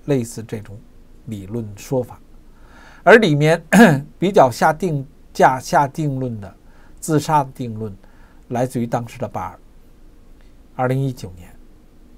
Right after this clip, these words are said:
他死亡时间是二零一八年八月份，二零一九年巴尔确定他是自杀，原因就是来自于当时的那个，那个，那个纽约的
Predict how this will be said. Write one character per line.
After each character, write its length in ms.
他 240
死 260
亡 200
时 160
间 160
是 140
二 140
零 140
一 80
八 200
年 180
八 220
月 80
份， 100
二 100
零 160
一 80
九 160
年 220
巴 220
尔 280
确 220
定 180
他 140
是 120
自 200
杀， 200
原 200
因 240
就 160
是 160
来 180
自 200
于 200
当 220
时 240
的 100
那 160
个， 180
那 100
个， 160
那 120
个 220
纽 220
约 240
的 160